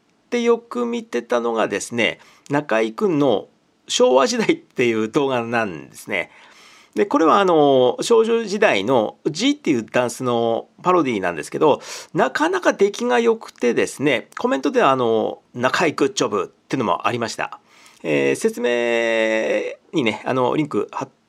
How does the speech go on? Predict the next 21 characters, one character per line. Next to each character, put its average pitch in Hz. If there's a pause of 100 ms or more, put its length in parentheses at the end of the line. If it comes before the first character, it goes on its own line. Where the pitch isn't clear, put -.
(120)
と 131
き 135
ま 123
し -
た -
ん 160
で、 165
え - (140)
ー、 160
<laughs> -
見 143
て -
く -
だ 107
さ 107
い。 -
面 139
白 139
い 104
ん 92
で。 85